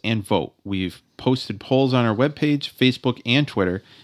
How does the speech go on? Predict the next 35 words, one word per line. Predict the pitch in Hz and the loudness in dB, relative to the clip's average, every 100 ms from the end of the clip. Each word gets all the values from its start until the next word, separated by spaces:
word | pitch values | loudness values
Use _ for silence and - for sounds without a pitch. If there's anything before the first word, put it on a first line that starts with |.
| _ | _
You | - 98 | -6 -4
can | 101 | -2
go | 92 110 | 0 2
out | 110 | 2
there | 117 107 104 | 2 2 0
and | 92 92 90 98 | -2 -4 -4 0
let | 113 | 2
us | 127 - | 2 2
know | 104 95 92 90 - | 0 2 0 -2 0
who | 139 | 4
you | 151 147 | 4 2
thought | 131 127 113 | 0 2 2
had | 113 98 | 0 -2
the | |
coolest | 78 - 147 139 135 | -6 -4 0 2 0
character | - 107 95 - 90 90 - - - | 0 0 0 -2 -4 -4 -10 -20 -12
and | 95 98 | -6 -2
get | 107 | -2
some | 107 95 _ | -2 -12 _
bragging | 98 104 107 95 82 | -2 2 2 0 -8
rights | 80 69 98 | -10 -8 -6
over | 87 | -4
their | 82 | -6
fellow | - 87 85 | -6 -6 -6
co-host. | - - 85 - - - _ _ _ _ _ _ _ _ _ _ _ _ - | -8 -12 -12 -16 -16 -16 _ _ _ _ _ _ _ _ _ _ _ _ 2
All | 123 | 4
right, | 120 92 | 4 0
so | - 139 107 | 2 2 2
who's, | - 156 135 | 0 0 2
uh, | 139 123 | 2 2
who | 139 | 2
wants | 165 151 | 0 0
to | 143 | 2
go | 127 | 0
first? | - 90 - - | 0 -8 -8 -14